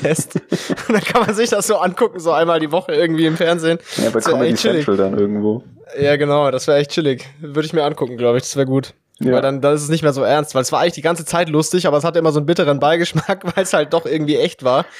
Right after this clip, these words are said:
Speaker 2: Ja, weil er halt dann
Speaker 1: Aber
Speaker 2: doch
Speaker 1: wenn
Speaker 2: noch der
Speaker 1: das
Speaker 2: Präsident der Vereinigten Staaten war.
Speaker 1: <laughs> So ganz beiläufig. Aber wenn das wegfallen würde, diese ernste Komponente, wäre das, glaub ich, echt ziemlich funny, diesen crazy-ass-Narzissten da <laughs> zu, zu begutachten. Naja.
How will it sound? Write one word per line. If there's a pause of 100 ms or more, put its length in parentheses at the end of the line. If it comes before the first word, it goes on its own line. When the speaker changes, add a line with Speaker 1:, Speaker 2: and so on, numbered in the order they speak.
(140)
Speaker 2:
Ja,
weil
er
halt
dann
Speaker 1:
Aber
Speaker 2:
doch
Speaker 1:
wenn
Speaker 2:
noch
der
Speaker 1:
das
Speaker 2:
Präsident
der
Vereinigten
Staaten
war.
Speaker 1:
<laughs> (1080)
So
ganz
beiläufig. (540)
Aber
wenn
das
wegfallen
würde,
diese
ernste
Komponente,
wäre
das,
glaub
ich,
echt
ziemlich
funny,
diesen
crazy-ass-Narzissten
da
<laughs>
zu,
zu
begutachten. (600)
Naja.